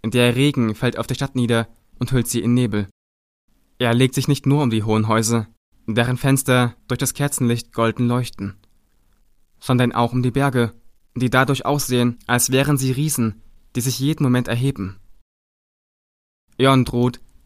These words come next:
ist eine Stadt, die an der Küste erbaut wurde, um den Handel zu anderen Ländern zu sichern.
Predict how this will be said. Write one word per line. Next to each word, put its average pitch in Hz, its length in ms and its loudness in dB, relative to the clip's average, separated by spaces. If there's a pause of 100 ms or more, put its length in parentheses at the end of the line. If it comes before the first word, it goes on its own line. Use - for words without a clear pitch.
(120)
ist - 160 -6
eine 120 160 2
Stadt, - 340 -6 (420)
die 120 140 2
an 117 100 6
der 123 100 4
Küste - 280 -2
erbaut 110 300 0
wurde, 113 280 0 (500)
um 127 160 4
den 127 180 4
Handel 139 300 2
zu 120 100 -2
anderen 117 300 0
Ländern 110 340 0
zu - 80 -10
sichern. 107 400 -8